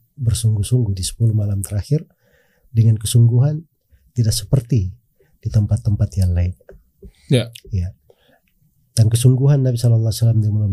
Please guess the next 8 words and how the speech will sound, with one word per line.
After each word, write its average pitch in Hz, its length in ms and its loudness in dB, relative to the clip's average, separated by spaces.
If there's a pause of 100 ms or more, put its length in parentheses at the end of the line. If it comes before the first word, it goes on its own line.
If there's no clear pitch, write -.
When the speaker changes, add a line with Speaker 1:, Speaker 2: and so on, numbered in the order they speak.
(120)
Speaker 1:
malam 104 300 0
terakhir 98 380 -4
itu, 92 320 -6
itu 120 160 -4 (280)
terlihat 123 460 0
dalam, 98 400 -4 (800)
eh, 98 460 2 (1400)
ibadah-ibadah. 104 720 2